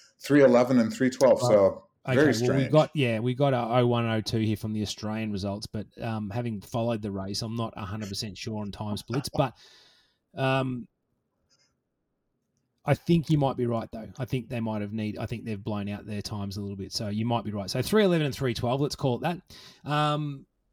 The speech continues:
Speaker 2: good result, you know, like, it, really good for, for the both.
Speaker 1: Well, great to see Sarah. You know, Sarah sort of had a solid year last year, but it seemed like she, through covid, had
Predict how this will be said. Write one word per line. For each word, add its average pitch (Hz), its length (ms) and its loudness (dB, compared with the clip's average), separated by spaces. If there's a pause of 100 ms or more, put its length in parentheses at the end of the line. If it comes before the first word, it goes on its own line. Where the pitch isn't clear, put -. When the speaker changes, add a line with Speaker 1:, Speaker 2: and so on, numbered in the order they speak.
(340)
Speaker 2:
good 285 140 -2
result, 233 340 -4 (280)
you 170 100 -6
know, 175 160 -4
like, 180 280 -4
it, - 180 -10 (540)
really 175 240 8
good 151 160 6
for, 143 180 -2
for - 140 -2
the 139 180 2
both. 135 500 -6 (100)
Speaker 1:
Well, 135 200 8
great 160 300 6
to 147 80 -2
see 127 640 6 (180)
Sarah. 143 800 8
You 147 80 0
know, 123 120 6
Sarah 120 760 8
sort - 280 0
of 165 100 4
had 139 140 6
a 117 40 2
solid 117 500 4
year 131 160 6
last 123 340 4
year, 131 160 4
but 123 160 2
it 110 60 -8
seemed 175 320 -4
like 123 180 6
she, 120 380 2 (380)
through 127 240 2
covid, 104 580 6
had 95 300 2